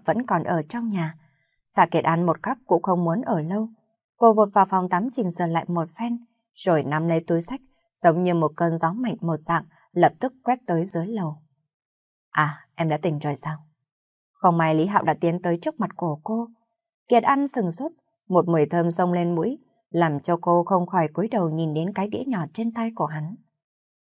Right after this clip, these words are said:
"Anh vừa tính lên lầu gọi em đó." Hắn một tay bưng đĩa nhỏ,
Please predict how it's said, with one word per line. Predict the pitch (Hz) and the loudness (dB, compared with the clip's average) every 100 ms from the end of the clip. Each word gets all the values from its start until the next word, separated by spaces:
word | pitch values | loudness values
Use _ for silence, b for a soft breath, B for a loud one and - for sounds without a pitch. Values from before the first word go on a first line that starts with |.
| _ _ _ | _ _ _
"Anh | 170 | 2
vừa | 156 | 2
tính | 147 147 156 180 | 2 0 0 0
lên | 170 | 2
lầu | 156 | 0
gọi | 143 147 | 2 0
em | 160 156 | 0 -4
đó." | 165 - _ _ _ _ _ _ _ | -6 -8 _ _ _ _ _ _ _
Hắn | _ 170 160 202 | _ 2 4 2
một | 175 | 2
tay | 165 165 | 0 2
bưng | 165 160 | 2 0
đĩa | 160 240 | -2 -2
nhỏ, | 233 165 | -2 -2